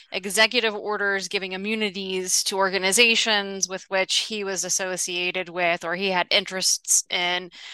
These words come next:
uh, to protect them from any sort of legalities. But the other thing that I find really interesting is that Trump didn't do a single executive order to issue blanket immunities to an organization as though Trump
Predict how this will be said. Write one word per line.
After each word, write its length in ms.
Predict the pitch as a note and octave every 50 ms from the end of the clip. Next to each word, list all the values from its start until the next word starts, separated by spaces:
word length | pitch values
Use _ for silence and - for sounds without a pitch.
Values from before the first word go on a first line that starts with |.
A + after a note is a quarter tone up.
| - - - -
uh, 360 | - - F#3 F3+ F3 F3 E3+ -
to 160 | - G#3+ G#3
protect 640 | - - G3+ G3 - - G3+ F3+ F3 - - - -
them 260 | - F#3+ F3+ F3+ F3+
from 280 | E3 - - - F#3+ F#3
any 180 | F3+ F3+ F3+
sort 240 | F3 - - F#3 F3
of 120 | F3 - F3+
legalities. 760 | F3 E3+ - F#3 E3+ E3+ F3 E3+ E3+ E3 - - - G3 - - - - - - - - - _
But 320 | - E3+ G#3 G#3+ G3 -
the 400 | F#3 G#3+ G#3 G#3 G#3 G3+ G3+ G3 - -
other 260 | - A3 A#3+ C#4 C4
thing 160 | - A#3+ A3+
that 120 | G#3+ G#3 G3
I 80 | G3
find 360 | F#3+ - G3+ F#3+ F#3+ F#3+ F#3 F3+
really 300 | F#3+ F#3+ F#3+ F#3 F3+ -
interesting 480 | F3 F3 G3+ F#3+ - - G3 F#3 F#3
is 160 | F3+ F3 -
that 200 | - F#3 - -
Trump 440 | - - - - G#3 G3+ F3+ - - - - - - _ _ -
didn't 440 | D#3+ D3+ G#3+ G#3+ - A3+ A3+ - - -
do 220 | - A3 G#3 G3+ - -
a 100 | F3+ F3+ - - - - - - - D4
single 260 | D4+ D4 C4+ C4+ B3 -
executive 720 | G#3+ G3 G3+ F#3+ G#3 F#3+ F#3+ - G#3 F#3+ F#3+ F#3 E3+ F3+
order 600 | F#3+ G3 G#3+ G#3+ F#3+ F#3+ F3 E3 D#3+ E3 D#3 - - - - - - _ _ -
to 240 | - B3 - - A3+
issue 240 | A3 - - A3+ F#3+
blanket 340 | G3+ G3+ G3+ G3+ G#3 G#3
immunities 960 | G3 F#3+ G3 G3+ G#3+ A3 A3 G#3+ G#3 G3 F#3 F#3 F3+ F3 F3 F3 E3+ - - - - - - _ _
to 140 | - - A3
an 120 | A3 G#3+
organization 840 | G#3 G3+ G3+ G3 G3 G3 G3 F#3+ F#3 F#3+ G3 F#3+ F#3+ F#3 - - G3 F3+
as 200 | F3+ F3+ F3+ -
though 200 | G#3 G3 F#3+ F#3
Trump 380 | - - - G#3 G3 G3 -